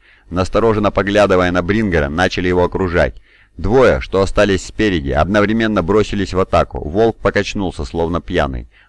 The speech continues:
но успел уклониться от первого нападающего. Зато сам нанес ему жестокий удар локтем в живот. Атаку второго когтя он принял своим несокрушимым подбородком и тотчас свалил того на пол, толкнув массивным корпусом.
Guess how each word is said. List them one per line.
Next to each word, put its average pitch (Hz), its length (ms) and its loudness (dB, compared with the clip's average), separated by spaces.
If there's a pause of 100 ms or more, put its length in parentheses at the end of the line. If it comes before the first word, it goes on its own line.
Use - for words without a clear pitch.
но 98 160 0
успел 113 300 0
уклониться 104 520 0
от 90 100 -2
первого 95 380 2
нападающего. 87 800 0 (320)
Зато 101 280 0
сам 117 240 2
нанес 98 320 -2
ему 87 180 -2
жестокий 92 420 -4
удар 90 300 4
локтем 87 380 0
в 78 40 -8
живот. 80 400 -4 (320)
Атаку 107 380 2
второго 113 400 2
когтя 82 380 -2
он 80 160 -6
принял 110 340 -2
своим 98 320 -4
несокрушимым 98 640 -4
подбородком 87 640 0
и 87 160 -6
тотчас 95 400 -2
свалил 90 320 -2
того 90 220 0
на 87 180 0
пол, 64 240 -6 (280)
толкнув 90 420 0
массивным 90 500 -4
корпусом. - 540 -4